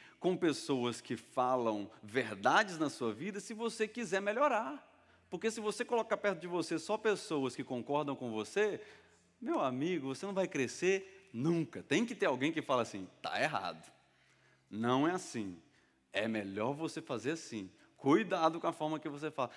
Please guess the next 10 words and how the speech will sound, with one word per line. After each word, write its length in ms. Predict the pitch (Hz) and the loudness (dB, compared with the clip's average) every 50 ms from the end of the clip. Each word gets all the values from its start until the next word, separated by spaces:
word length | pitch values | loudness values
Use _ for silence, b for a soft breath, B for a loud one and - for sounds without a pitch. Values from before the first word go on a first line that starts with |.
| B B | B B
Se 320 | B - - - 220 220 | B -10 -10 -8 -4 -4
a 60 | 226 | -2
gente 240 | 214 240 233 - 240 | -2 -2 -4 -2 -4
não 100 | 240 240 | -4 -4
tiver 240 | 233 240 220 196 233 | -4 -6 -2 -2 -2
pessoa 340 | 233 226 214 196 - 202 196 | 0 0 -2 -2 0 -2 -4
assim, 180 | 180 185 - 202 | -4 -4 -6 -8
a 40 | 214 | -8
gente, 140 | 202 - | -6 -6
"É, 360 | 151 107 101 95 82 80 80 | -4 -4 -4 -4 -4 -8 -12